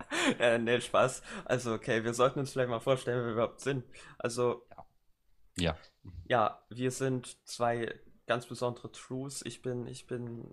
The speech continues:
Speaker 1: Sari und der Typ neben mir oder der Typ, der mit mir hier spricht, ist Lizzie. Ja.
Speaker 2: Der White Lizard, bitte.
Speaker 1: Der White Lizard, ganz wichtig. Nicht, dass wir hier den, hier den Black Lizard verwechseln.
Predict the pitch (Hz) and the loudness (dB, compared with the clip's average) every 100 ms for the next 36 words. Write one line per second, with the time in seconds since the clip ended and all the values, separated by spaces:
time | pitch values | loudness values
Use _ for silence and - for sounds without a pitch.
0 | - - 120 117 135 151 147 127 120 117 | -14 -6 0 0 0 -4 -6 -4 -6 -8
1 | 117 120 117 _ - - 127 - 123 127 | -6 -6 -8 _ -12 -6 -6 -6 -6 -4
2 | 131 127 131 127 - - 120 117 113 117 | -4 -4 -2 -2 -4 -4 -4 -6 -6 -8
3 | - 120 123 120 120 131 131 127 - 127 | -6 -6 -4 -4 -4 -2 -2 -2 -6 -10
4 | 123 - 120 - - - 139 - 131 131 | -10 -10 -12 -12 -16 -20 -10 -2 -2 -2
5 | 165 185 - 156 147 143 - 127 113 - | -6 -8 -10 -20 -20 -18 -6 0 0 -2
6 | 131 - _ - 87 90 110 - - 85 | -8 -18 _ -4 6 8 8 4 -12 -12
7 | 82 - - - - 78 95 110 - 71 | -14 -16 -18 -18 -2 0 2 2 0 -10
8 | - - 78 123 127 - 110 104 - - | -10 -8 -6 -4 -6 -6 -10 -12 -18 -10
9 | 113 120 - 123 120 127 123 120 123 127 | -6 -6 -6 -10 -8 -6 -4 -6 -4 -4
10 | 123 120 120 127 - - - _ 135 127 | -4 -6 -8 -14 -20 -20 -20 _ -4 -2
11 | 127 123 143 156 147 139 127 123 - 120 | -2 0 0 0 -4 0 -2 -2 -2 -2
12 | 120 - 113 101 | -2 -2 -6 -6